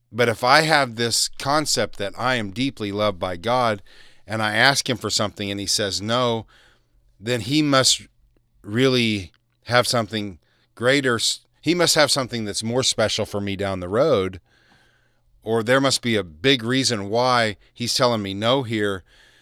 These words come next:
that I can't see, because as much as he loves me, and I know how much he loves me, this is why he's answered my requests in a particular way.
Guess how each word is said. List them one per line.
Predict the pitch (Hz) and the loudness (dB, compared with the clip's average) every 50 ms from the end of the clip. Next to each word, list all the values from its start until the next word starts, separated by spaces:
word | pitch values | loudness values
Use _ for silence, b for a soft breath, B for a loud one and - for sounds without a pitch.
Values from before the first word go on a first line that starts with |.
| b b b b b - _ _ _ | b b b b b -20 _ _ _
that | - 101 110 113 110 - - | -10 -4 -2 -2 -2 -2 -2
I | 98 110 123 | 0 0 0
can't | 123 - - 135 120 107 90 | 0 0 -2 -4 -4 -2 0
see, | - - - - 156 160 156 139 120 110 104 - _ _ _ _ _ _ _ _ - | 0 0 0 0 0 -2 -4 -4 -4 -4 -6 -10 _ _ _ _ _ _ _ _ -8
because | - 113 - - 123 120 110 104 - - - _ _ _ _ _ _ _ _ _ - | -8 -6 -4 0 2 2 2 2 0 -2 -4 _ _ _ _ _ _ _ _ _ -6
as | - 110 110 98 117 | -4 -2 -2 0 2
much | 127 139 139 - | 2 2 2 2
as | 139 120 - | 0 0 0
he | - 135 131 | 0 -2 0
loves | 113 117 123 139 147 131 - 107 | 2 4 4 4 4 2 0 -4
me, | 101 101 104 104 101 | -4 -4 -4 -4 -6
and | 98 101 | -4 -2
I | 110 110 | -2 -2
know | 110 113 120 123 117 | 0 2 2 2 2
how | 120 120 113 | 2 0 0
much | 117 113 104 - | 0 0 -2 -2
he | - 101 | -4 -6
loves | 95 101 110 120 127 117 - 101 | -4 0 0 0 0 0 -4 -6
me, | 98 95 92 85 - b b b b | -8 -12 -12 -14 -16 b b b b
this | 110 113 110 123 | -4 -2 -2 -2
is | 120 98 104 | -2 -2 -4
why | 104 107 104 107 104 | -4 -2 0 0 0
he's | 95 104 107 98 95 | 0 -2 -4 -4 -4
answered | 107 107 110 101 - 101 90 | -4 -4 -4 -4 -6 -8 -6
my | 92 95 98 | -6 -6 -4
requests | 95 92 - - - 101 98 90 - - | -6 -6 -8 -6 -6 -4 -4 -4 -6 -8
in | 87 85 | -10 -12
a | 92 | -16
particular | 82 85 80 - 101 92 80 - 80 80 82 | -16 -14 -12 -10 -10 -10 -10 -12 -16 -14 -12
way. | 82 90 92 92 87 76 - | -10 -8 -6 -6 -6 -8 -12